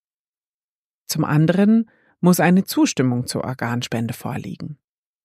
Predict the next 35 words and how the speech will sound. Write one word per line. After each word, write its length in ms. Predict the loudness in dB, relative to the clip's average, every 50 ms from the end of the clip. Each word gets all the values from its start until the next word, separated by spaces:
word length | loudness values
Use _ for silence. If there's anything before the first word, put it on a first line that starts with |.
| _ _ 2
Und 260 | 4 4 4 4 2
diese 320 | 2 0 2 2 0 0
Zustimmung 640 | -2 -2 -2 -2 -2 0 0 2 2 2 2 0 0
kann 280 | -2 -2 -2 0 0 0
eben 380 | 0 0 0 2 2 2 0
zum 200 | 0 -2 -2 0
Beispiel 420 | 0 0 -2 -4 -4 -4 -6 -4 -4
über 180 | -2 -2 -2 -2
den 200 | -2 -2 -4 -4
Organspendeausweis 1120 | -6 -4 -2 0 0 0 0 0 0 0 0 2 0 0 -2 -2 -4 -4 -4 -4 -4 -4
erfolgen, 600 | -6 -8 -6 -4 -2 -2 0 0 0 0 0 0 -2 _ _ _ _ _ _ _ _ 0 2
den 180 | 4 4 4
die 80 | 2 0
spendenden 640 | -2 0 0 2 2 2 0 0 0 0 2 2 2
Menschen 400 | 0 0 0 0 -2 -2 -2 0
zu 100 | 0 0
Lebzeiten 560 | 0 0 0 -2 -4 -8 -8 -6 -6 -6 -6
ausgefüllt 680 | -4 -4 -6 -4 -4 -6 -4 0 0 0 0 0 -2
haben, 320 | -2 -2 0 2 2 0 0 _ _ _ _ _ _ _ _ _
oder 480 | 0 2 4 4 4 4 4 2 2 0 _ _ _ _ _ -2
mittels 320 | 0 0 2 0 -2 -2 -2
einer 180 | -2 0 0
Patientenverfügung. 1200 | 0 -2 -4 -4 -2 2 2 4 4 2 0 -2 -4 -4 -6 -6 -6 -6 -8 -8 -8 -8 -10 -12 -12 _ _ _ _ _ _ _ _ _ _ _ _ _ _ _ _ _ _ _ _ -2
Darüber 300 | 0 0 2 2 0 0
hinaus 460 | 0 0 0 0 2 2 2 2 0
gibt 240 | 0 -2 -2 -2 -4
es 80 | -4 -2
seit 240 | 0 -2 0 2
jüngster 380 | 2 2 2 2 0 0 -2 -2
Zeit, 340 | -2 0 2 2 2 2 2
wie 80 | 0
ich 140 | 0 0 -2
gerade 260 | -6 -6 -4 -4 -4
angesprochen 680 | -2 -2 -2 -2 -2 -2 -4 -6 -6 -4 -2 -2 0 0
habe, 320 | 2 2 2 2 2 0